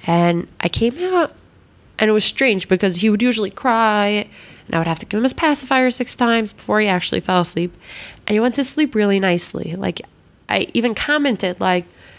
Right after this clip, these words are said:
"Hey, where Shlomo went to sleep so nicely." And strangely,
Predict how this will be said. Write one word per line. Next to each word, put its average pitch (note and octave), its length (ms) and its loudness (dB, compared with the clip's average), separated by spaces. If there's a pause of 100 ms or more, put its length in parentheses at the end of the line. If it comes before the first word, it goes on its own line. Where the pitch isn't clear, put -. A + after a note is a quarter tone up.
(240)
"Hey, E4+ 340 -2
where C4 240 2 (280)
Shlomo C#4 340 -2
went D4+ 140 0
to D4 60 0
sleep D4 280 -6
so D4+ 140 -2
nicely." D#4 540 -2 (120)
And - 220 -6
strangely, B3 680 0